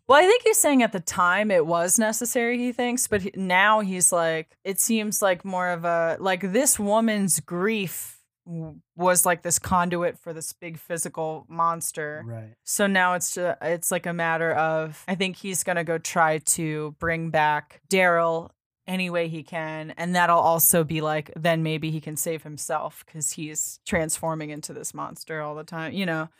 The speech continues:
Speaker 1: Like, I'm sure it's, like, he's got his own shit to work out.
Speaker 2: Right.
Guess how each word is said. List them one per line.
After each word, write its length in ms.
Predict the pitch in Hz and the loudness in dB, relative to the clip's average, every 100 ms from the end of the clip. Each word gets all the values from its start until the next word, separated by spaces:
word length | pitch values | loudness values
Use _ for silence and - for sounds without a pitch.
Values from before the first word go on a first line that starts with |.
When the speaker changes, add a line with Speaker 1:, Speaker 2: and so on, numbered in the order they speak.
| _ _ | _ _
Speaker 1:
Like, 120 | 254 254 | 2 4
I'm 120 | 277 | 6
sure 180 | - 262 | 6 6
it's, 160 | 233 | 6
like, 480 | 208 180 175 - - | 4 2 0 -8 -10
he's 140 | 302 - | -4 2
got 160 | 254 | 4
his 140 | 196 196 | 4 2
own 160 | 180 | -4
shit 200 | - 170 | -4 -6
to 100 | 170 | -4
work 240 | 160 156 160 | -4 -4 -4
out. 340 | 156 156 156 _ - | -4 -4 -6 _ -10
Speaker 2:
Right. 400 | 120 123 113 | -4 -4 -4